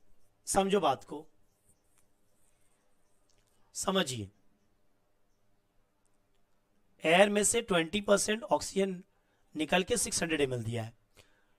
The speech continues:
तो ट्वेंटी परसेंट का मतलब होता है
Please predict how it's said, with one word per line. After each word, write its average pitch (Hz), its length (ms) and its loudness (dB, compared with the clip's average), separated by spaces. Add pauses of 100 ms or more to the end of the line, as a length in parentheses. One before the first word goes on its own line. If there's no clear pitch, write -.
(120)
तो 185 80 -4
ट्वेंटी 220 640 -2
परसेंट 202 500 4
का 208 140 2
मतलब 190 400 0
होता 185 260 2
है 165 180 4